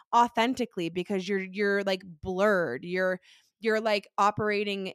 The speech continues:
in a, in a different lens, and it's a lens of, like, being deprived from true, like,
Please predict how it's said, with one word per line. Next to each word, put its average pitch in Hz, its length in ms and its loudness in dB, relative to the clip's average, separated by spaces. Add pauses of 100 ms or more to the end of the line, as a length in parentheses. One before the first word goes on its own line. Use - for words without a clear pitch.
(120)
in 190 140 -2
a, 175 340 0
in 180 100 -8
a 175 80 -6
different 185 420 -6
lens, 160 600 -4
and 196 160 -4
it's 185 140 -6
a 180 40 -2
lens 180 400 -2
of, 196 140 -4
like, 180 220 -2 (320)
being 247 340 -2
deprived 196 800 -2
from 190 280 -8
true, 190 440 -6
like, 170 340 -6